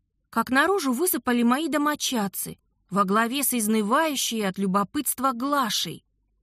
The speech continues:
Наперебой закричали, запричитали, заохали. Как же я их все-таки всех любила! Мою Маришку,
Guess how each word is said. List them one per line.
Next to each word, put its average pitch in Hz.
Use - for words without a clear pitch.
Наперебой 262
закричали, 285
запричитали, 294
заохали. 285
Как 311
же 226
я 233
их 233
все-таки -
всех -
любила! 214
Мою 294
Маришку, 269